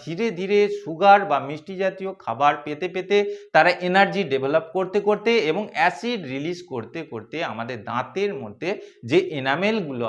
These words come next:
আছে সেইগুলো ক্ষইতে আরম্ভ করে, অর্থাৎ এনামেলগুলোকে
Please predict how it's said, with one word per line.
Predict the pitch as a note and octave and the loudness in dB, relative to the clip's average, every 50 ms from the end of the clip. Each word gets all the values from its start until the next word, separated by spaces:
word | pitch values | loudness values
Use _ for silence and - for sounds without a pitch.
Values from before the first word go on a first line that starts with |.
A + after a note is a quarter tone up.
| G#2+ | -4
আছে | G#2 - - F3+ G#3 | -4 -2 -2 -2 -2
সেইগুলো | G3+ - B2+ A2 G#2 G#2 B2 D3+ G3+ G#3 F3 - | -2 -4 -8 -10 -8 -6 -4 -2 -2 -2 -4 -6
ক্ষইতে | - C#3+ - - - - - - - - | -8 -10 -10 -8 -10 -12 -12 -12 -10 -8
আরম্ভ | G#2 G2+ G2+ G2 G#2+ A#2 B2 C3 B2+ C3 | -8 -6 -6 -8 -8 -8 -8 -8 -8 -8
করে, | A2+ G#2 G#2 A2+ A2 G#2 - - _ _ _ _ - | -8 -6 -6 -6 -8 -10 -12 -16 _ _ _ _ -2
অর্থাৎ | - B2+ B2 - G3+ G#3 A#3 A#3+ - - - - _ - C3 C3+ | 0 0 2 6 6 6 6 6 2 -4 -12 -16 _ -10 -6 -2
এনামেলগুলোকে | D3 E3 F#3+ G3+ A3+ A#3 A3 E3 C#3+ C#3 C3 B2+ A#2+ C#3+ G3 | 0 0 2 2 2 2 2 0 -2 -4 -6 -4 -2 0 0